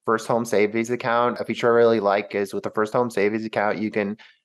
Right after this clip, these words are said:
contribute money and pretty much withdraw it immediately. Whereas with the R S P home buyer plan, any contributions, you have to wait at least ninety days to withdraw it,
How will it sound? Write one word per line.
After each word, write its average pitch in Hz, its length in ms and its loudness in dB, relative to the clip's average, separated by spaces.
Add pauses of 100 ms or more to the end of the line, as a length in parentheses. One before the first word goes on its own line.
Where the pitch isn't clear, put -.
(120)
contribute 139 420 0
money 123 380 2
and 120 100 2
pretty 123 200 0
much 120 260 -2
withdraw 113 440 2
it 113 100 0 (200)
immediately. 113 560 -2
Whereas 104 520 2
with 107 240 -6
the 110 100 2
R 110 200 4
S 117 100 -4
P 120 140 -2
home 107 200 -2
buyer 113 240 4
plan, 120 440 -2 (280)
any 113 140 -4
contributions, 120 960 0
you 113 80 -2
have 113 160 -2
to 117 80 -2
wait 107 160 2
at 104 100 2
least 117 300 -4
ninety 104 320 0
days 101 460 2
to 95 360 -6
withdraw 98 460 2
it, 95 80 0